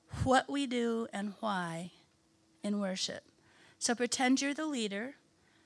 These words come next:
complete that sentence, and then I'll flip to another side where you will par-, um, pretend that you are that leader in reading your answers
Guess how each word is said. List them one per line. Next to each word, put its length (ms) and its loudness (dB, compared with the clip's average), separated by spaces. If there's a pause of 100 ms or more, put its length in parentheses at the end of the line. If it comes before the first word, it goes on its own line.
(560)
complete 400 -4
that 180 2
sentence, 640 -2
and 160 0
then 140 4
I'll 100 4
flip 280 0
to 160 -4
another 340 0
side 560 0
where 160 -4
you 400 -2
will 380 0
par-, 240 -6 (160)
um, 380 -8 (580)
pretend 480 2
that 240 -2
you 180 -2
are 140 -2
that 240 -4
leader 280 -4
in 320 -4
reading 520 -4
your 360 -2
answers 500 -6